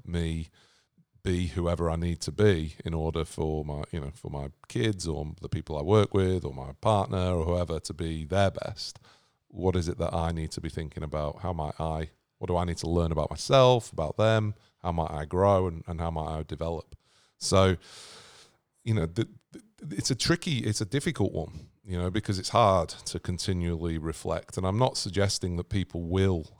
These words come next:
<laughs> just to be clear, I'm not saying people will do this every day. What I'm saying is the opportunity is there every day. So even if you just take w-,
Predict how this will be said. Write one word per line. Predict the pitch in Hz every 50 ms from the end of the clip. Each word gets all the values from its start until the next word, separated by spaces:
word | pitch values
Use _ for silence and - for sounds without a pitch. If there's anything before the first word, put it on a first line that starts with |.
| - - - -
<laughs> | 95 - - _ -
just | - 101 -
to | -
be | - 92
clear, | - - 107 101 87
I'm | 85
not | 107 113 117
saying | - 95 92 82
people | 104 92 - - 87 87
will | 85 95 101 104 107 107
do | 87 95 90 82
this | 73 78 78 76 - - - -
every | 95 87 71 73 82 85 80
day. | 85 82 76 78 - 90 _ _ -
What | - 90 90
I'm | 87
saying | 85 - - 104 104 98 90 80
is | 78 78 78
the | - 90 90
opportunity | 85 - - - - - - 120 131 143 127 101 - - 87 85
is | 80 78 76
there | 78 82 80 76 76 80
every | 76 76 78 76
day. | - 73 71 78 82 _ - - - - -
So | - 98 113
even | 135 135 123
if | 107 - 101
you | 95
just | 90 95 87 - -
take | - 90 90 85 -
w-, | - 87 90